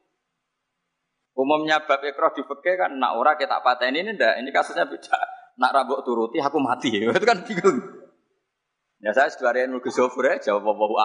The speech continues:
alam ngono. <laughs> Nunggu Jibril ya sudah ada akan datang. Artinya gini ya. Eh, problem kita kekinian itu setiap masyarakat punya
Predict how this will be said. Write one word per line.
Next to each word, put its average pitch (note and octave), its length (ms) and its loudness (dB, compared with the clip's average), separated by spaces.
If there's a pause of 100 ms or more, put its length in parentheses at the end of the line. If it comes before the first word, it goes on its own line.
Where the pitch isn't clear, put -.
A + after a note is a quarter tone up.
alam A2 240 0
ngono. B2+ 120 -4 (840)
<laughs> - 720 -8
Nunggu A#2+ 240 -2
Jibril B2+ 400 2
ya A#2 80 2
sudah A2 160 2
ada G#2 160 2
akan A2 160 -2
datang. G#2+ 340 0 (1400)
Artinya E3 400 0
gini B2 320 -2
ya. D#2 80 -12 (1600)
Eh, A#2+ 280 0
problem B2+ 320 -2
kita C3 320 2
kekinian A#2 720 0
itu B2+ 240 -2
setiap B2 400 0
masyarakat A2+ 640 -2
punya G#2+ 720 -2